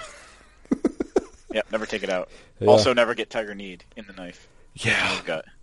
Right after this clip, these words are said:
Speaker 1: That is, that is a hardcore, like, little heat move right there. Anytime you stab somebody with a knife.
Speaker 2: Yeah.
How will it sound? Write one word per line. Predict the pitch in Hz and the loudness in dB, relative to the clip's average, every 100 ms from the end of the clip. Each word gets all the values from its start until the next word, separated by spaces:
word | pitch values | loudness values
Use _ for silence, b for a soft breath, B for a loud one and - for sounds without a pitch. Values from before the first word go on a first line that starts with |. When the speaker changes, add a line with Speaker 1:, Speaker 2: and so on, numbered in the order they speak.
| - | -14
Speaker 1:
That | 110 139 | 6 8
is, | 170 110 | 8 4
that | 101 143 | 4 6
is | 165 113 | 6 4
a | 98 | 2
hardcore, | - - 104 98 85 - 98 87 85 82 - - - | 2 4 6 4 0 -4 0 0 0 -4 -12 -20 -8
like, | 104 87 85 - - - - - _ _ _ | 2 2 2 -4 -18 -18 -20 -20 _ _ _
little | - 90 | -6 -6
heat | - - 107 - | -6 -8 -8 -6
move | 92 85 76 | -6 -6 -4
right | 90 87 | -4 -4
there. | 78 80 82 - - - - - - - _ - - - - - - | -2 -2 -4 -12 -20 -20 -20 -20 -20 -20 _ -20 -20 -20 -20 -10 2
Anytime | 131 131 139 127 | 2 6 6 4
you | 113 | 0
stab | - 110 98 | 0 4 4
somebody | - 101 95 95 | 2 0 0 2
with | 87 | 0
a | |
knife. | 87 87 | -2 -2
Speaker 2:
Yeah. | 82 | -2